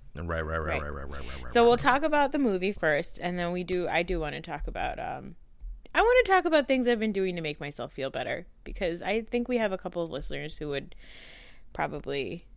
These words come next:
Speaker 2: benefit from that. Mm, you know, we're all, obviously everybody's mad.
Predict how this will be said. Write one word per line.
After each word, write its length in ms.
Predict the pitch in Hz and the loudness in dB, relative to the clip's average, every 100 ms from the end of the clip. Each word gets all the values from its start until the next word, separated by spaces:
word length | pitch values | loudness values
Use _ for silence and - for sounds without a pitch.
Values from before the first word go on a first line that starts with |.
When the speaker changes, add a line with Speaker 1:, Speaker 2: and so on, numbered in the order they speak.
| - | -10
Speaker 2:
benefit 420 | 147 127 127 123 | -6 -6 -6 -10
from 200 | - 151 | -10 -10
that. 260 | 143 139 131 - - - - - - | -8 -6 -8 -12 -20 -20 -20 -18 -10
Mm, 380 | 196 196 202 214 - - | -6 -6 -6 -10 -12 -6
you 160 | 220 | 0
know, 260 | 226 233 214 208 - | 2 2 0 -6 -14
we're 320 | - 208 240 | -4 2 6
all, 240 | 269 294 262 | 10 10 10
obviously 420 | 247 262 247 254 | 10 10 8 6
everybody's 440 | 220 226 220 214 | 6 6 4 2
mad. 440 | 139 147 170 170 | 2 6 6 6